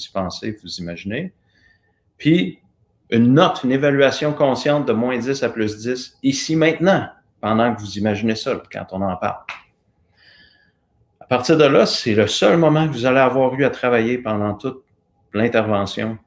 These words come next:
avec moi aujourd'hui. C'était de trouver une situation, trouver le feeling, remarquer où dans le corps, puis vous donner une note en chiffre de moins dix à plus dix. Vous avez fini de travailler. Merveilleux, bravo pour l'effort. Phew.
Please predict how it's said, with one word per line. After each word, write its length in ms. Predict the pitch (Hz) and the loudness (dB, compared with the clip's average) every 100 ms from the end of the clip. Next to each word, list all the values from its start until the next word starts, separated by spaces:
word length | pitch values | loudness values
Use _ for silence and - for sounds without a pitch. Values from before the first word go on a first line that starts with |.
| _ | _
avec 280 | - 107 110 | -6 -2 0
moi 100 | 110 | -2
aujourd'hui. 600 | 104 101 90 95 117 135 _ _ _ | -2 -2 -4 -4 -6 -6 _ _ _
C'était 260 | - - 107 | -18 -2 0
de 240 | 98 107 | 2 2
trouver 300 | 101 - 120 | 2 -2 0
une 80 | 135 | 0
situation, 600 | 127 - 113 113 123 120 | 0 4 4 4 0 -2
trouver 240 | - 110 113 | -4 0 0
le 40 | |
feeling, 520 | 110 104 104 110 113 - _ _ _ | 2 0 0 -2 -4 -12 _ _ _
remarquer 480 | 101 101 - 110 104 | -6 -4 -2 0 0
où 80 | |
dans 120 | 101 95 | 2 0
le 80 | |
corps, 400 | 92 101 101 - - | 0 0 0 -4 -6
puis 320 | 107 104 - _ | -4 -4 -6 _
vous 120 | - 95 | -10 -2
donner 420 | 101 101 101 - _ - | 0 0 -6 -12 _ -6
une 180 | 101 98 | -2 2
note 340 | 101 - _ _ _ _ _ - | 0 -2 _ _ _ _ _ -6
en 180 | 92 | -4
chiffre 240 | 95 110 - | 0 -2 0
de 60 | |
moins 200 | 95 90 | -2 -2
dix 200 | 85 95 | -4 -6
à 80 | 98 | -6
plus 240 | 95 92 85 | -4 -6 0
dix. 320 | 104 110 - - - - _ _ - | 0 0 -6 -20 -20 -20 _ _ -4
Vous 120 | 101 | 2
avez 140 | 113 | 4
fini 240 | 107 110 107 | 4 4 2
de 40 | |
travailler. 380 | - 95 90 73 _ _ _ _ _ _ _ _ _ | 2 0 0 -4 _ _ _ _ _ _ _ _ _
Merveilleux, 520 | 98 104 98 104 110 | -4 -2 2 2 2
bravo 320 | 110 98 98 95 | 2 0 0 -2
pour 120 | 78 | -6
l'effort. 440 | 87 87 113 120 - _ - - - - - - _ - 640 659 | -4 0 0 -2 -10 _ -20 -20 -20 -20 -20 -20 _ 0 0 0
Phew. 220 | - 359 | 2 4